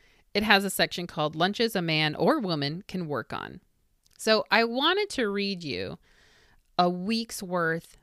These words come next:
of lunches that are meant to go in a lunchbox because I, I think the only way you can get a really good sense of what a well-rounded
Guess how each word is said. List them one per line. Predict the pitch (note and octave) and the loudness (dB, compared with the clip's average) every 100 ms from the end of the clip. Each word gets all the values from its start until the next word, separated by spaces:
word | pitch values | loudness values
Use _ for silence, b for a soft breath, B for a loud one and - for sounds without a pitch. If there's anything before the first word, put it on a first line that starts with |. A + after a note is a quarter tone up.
| _ _ | _ _
of | E3+ E3 | 0 0
lunches | D#3 C#3+ G#2 - - - - - b b _ - | -6 -8 -6 -10 -10 -12 -16 -20 b b _ -4
that | D#3 - _ _ _ | -4 -4 _ _ _
are | D#3 | -6
meant | D#3+ - | -4 -6
to | - | -8
go | E3+ | -6
in | F3+ | -4
a | |
lunchbox | G3 D#3+ D3+ - D3+ F3 - - - F#3+ | -4 -4 -6 -4 -2 -2 -8 -16 -14 -2
because | F#3+ A3 G#3 G3+ | -2 0 -2 -2
I, | D#3+ G3 G3+ _ - | -2 -2 -4 _ -14
I | - | -12
think | G#3 - C#4 C#4 | -12 -4 -4 -2
the | - - | -4 -2
only | G#3 D4 | -2 -2
way | C#4 A3+ | 0 0
you | A3 | 0
can | G#3+ F#3 | -2 -4
get | F#3 | -4
a | D#3 | -4
really | D#3 E3 G3 | -2 -2 -2
good | G#3 G3+ | -2 -4
sense | - D#3+ G3+ C4+ - - - | -4 -2 -2 -4 -8 -8 -2
of | F3+ | -2
what | F3+ E3+ | 0 0
a | D#3+ | 0
well-rounded | D#3 D3+ D3+ D#3+ D#3 D3 D3 D3+ D3 | -2 -2 -2 -2 -2 -4 -4 -4 -6